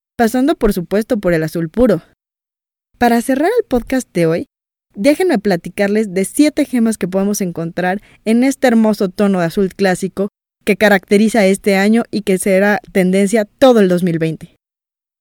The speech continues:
La primera es, por supuesto, el zafiro. El zafiro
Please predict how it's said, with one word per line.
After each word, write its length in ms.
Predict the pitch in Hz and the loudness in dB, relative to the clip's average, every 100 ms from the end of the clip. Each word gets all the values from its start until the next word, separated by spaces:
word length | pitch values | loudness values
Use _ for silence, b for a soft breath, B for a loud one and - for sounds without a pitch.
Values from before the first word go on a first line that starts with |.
| _ _ | _ _
La 160 | 240 | -6
primera 520 | 240 262 247 277 339 349 | -4 -4 -2 -2 -2 -4
es, 140 | 214 | -4
por 180 | - 214 | -8 -10
supuesto, 560 | - - 160 - 196 - | -12 -12 -14 -10 -14 -10
el 160 | 190 160 | -10 -10
zafiro. 500 | 151 - 202 190 180 _ _ _ _ _ _ _ _ _ | -14 -10 -8 -8 -12 _ _ _ _ _ _ _ _ _
El 140 | - 226 | -10 -6
zafiro 380 | 262 - 320 | -6 -2 -2